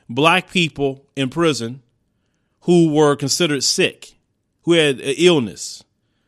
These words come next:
But they don't have no crime bill at all for all these Caucasian opioid users, n-, do they? Where's the crime bill for that? See, they're not gonna lock their people up.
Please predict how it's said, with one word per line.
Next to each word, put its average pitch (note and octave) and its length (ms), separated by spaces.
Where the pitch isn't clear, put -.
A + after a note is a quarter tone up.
But D#3+ 180
they E3+ 120
don't F3+ 160
have G3+ 160
no E3 120
crime F#3+ 480
bill C#3+ 500
at D3+ 160
all C#3+ 560
for D3+ 140
all D#3 240
these C#3 280
Caucasian D#3 680
opioid C#3 720
users, C3 580
n-, D3 140
do E3 180
they? G#2+ 260
Where's F3 260
the E3 60
crime E3+ 360
bill E3 240
for D3 140
that? D#3 400
See, G3+ 180
they're F3 140
not G3 140
gonna D#3+ 100
lock F3+ 260
their F#3 140
people A#2+ 400
up. - 320